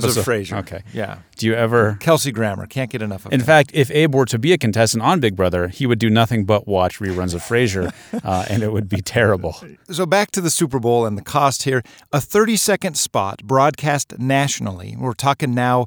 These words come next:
Speaker 1: outside of the Super Bowl, uh, costs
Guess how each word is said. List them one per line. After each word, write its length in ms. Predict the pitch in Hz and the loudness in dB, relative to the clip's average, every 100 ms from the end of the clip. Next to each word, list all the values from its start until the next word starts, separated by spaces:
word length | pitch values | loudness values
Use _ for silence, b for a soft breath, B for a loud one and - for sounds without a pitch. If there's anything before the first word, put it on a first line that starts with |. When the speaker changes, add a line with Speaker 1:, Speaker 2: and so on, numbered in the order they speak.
| - b b | -4 b b
Speaker 1:
outside 600 | 151 185 - - 123 107 | 0 0 0 -2 -2 -4
of 200 | 92 123 | -6 -8
the 80 | 98 | -6
Super 300 | 101 107 101 | -8 -8 -12
Bowl, 320 | 104 101 110 110 b b b - | -14 -14 -16 -18 b b b -12
uh, 240 | 104 110 | -8 -8
costs 500 | 110 - 160 165 - | -6 0 2 2 -2